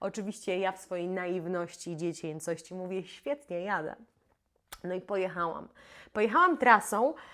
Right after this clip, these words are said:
która, e, naprawdę nie miała powrotu. Mm, w pewnym momencie zaczęłam zjeżdżać w dół w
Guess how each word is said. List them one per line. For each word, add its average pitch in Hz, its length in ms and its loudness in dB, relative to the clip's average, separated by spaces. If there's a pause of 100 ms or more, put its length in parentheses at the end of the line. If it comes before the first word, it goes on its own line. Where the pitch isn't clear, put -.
(160)
która, 240 960 6
e, 202 220 0
naprawdę 214 400 0
nie 202 100 0
miała 190 180 2
powrotu. - 520 -8 (880)
Mm, 190 480 -2 (440)
w - 80 -20
pewnym 269 300 4
momencie 254 300 0
zaczęłam 226 360 2
zjeżdżać 214 400 0
w 185 100 -6
dół 240 460 6 (220)
w 170 440 -4